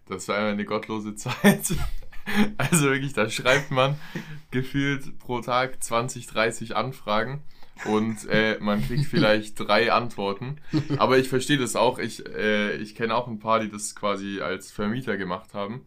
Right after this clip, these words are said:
Und da schreiben dich halt ins-, innerhalb von einer Stunde tausend Leute gefühlt an. Und, äh, da muss man schon, äh, hinterher sein, wenn man den Anspruch hat, jedem persönlich zurückzuschreiben oder halt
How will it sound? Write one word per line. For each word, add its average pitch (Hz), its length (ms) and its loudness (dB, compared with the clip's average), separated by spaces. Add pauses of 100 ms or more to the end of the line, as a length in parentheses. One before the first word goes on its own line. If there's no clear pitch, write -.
(400)
Und 98 460 -4
da 98 260 2
schreiben 110 400 -2
dich 104 160 -6
halt 98 120 -6
ins-, 107 220 -8
innerhalb 104 360 -4
von 107 160 -4
einer 104 100 -2
Stunde 113 680 -6
tausend 113 340 -6
Leute 110 280 -2
gefühlt 98 360 -8
an. 120 260 -6 (440)
Und, 101 420 -2
äh, 95 280 -2 (600)
da 95 100 -4
muss 113 200 -2
man 101 160 -2
schon, 104 360 0
äh, 95 440 -2 (120)
hinterher 107 500 -2
sein, 98 180 -4
wenn 104 100 -2
man 104 100 -2
den 98 120 -8
Anspruch 110 480 -6
hat, 98 160 -10
jedem 110 440 -4 (480)
persönlich 107 440 -4
zurückzuschreiben 101 840 -8
oder 92 180 -4
halt 95 240 -4